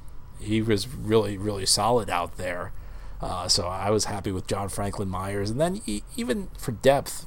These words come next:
purposes, you have Nathan Shepard, who was kind of a disappointment this year. I thought he finished twenty nineteen really strongly, and I was hoping to see more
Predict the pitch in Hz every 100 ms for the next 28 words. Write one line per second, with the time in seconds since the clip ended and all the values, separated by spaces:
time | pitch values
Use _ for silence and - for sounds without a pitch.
0 | - - - 110 113 104 98 107 95 117
1 | 110 101 104 110 110 107 98 - 123 -
2 | 117 107 101 - - - - - - -
3 | - - 139 131 123 - - - - -
4 | - - - - - - - - - -
5 | - - 190 170 - - - - - -
6 | - - - - 311 247 139 113 107 98
7 | - 110 107 104 104 101 - 104 123 151
8 | 165 127 113 117 107 101 - - - 120
9 | 107 101 101 98 113 104 101 104 101 95
10 | - 104 104 107 107 110 107 - - -
11 | - - 104 104 101 - - 120 120 117
12 | 107 104 101 - - - - 104 101 101
13 | 110 113 113 113 107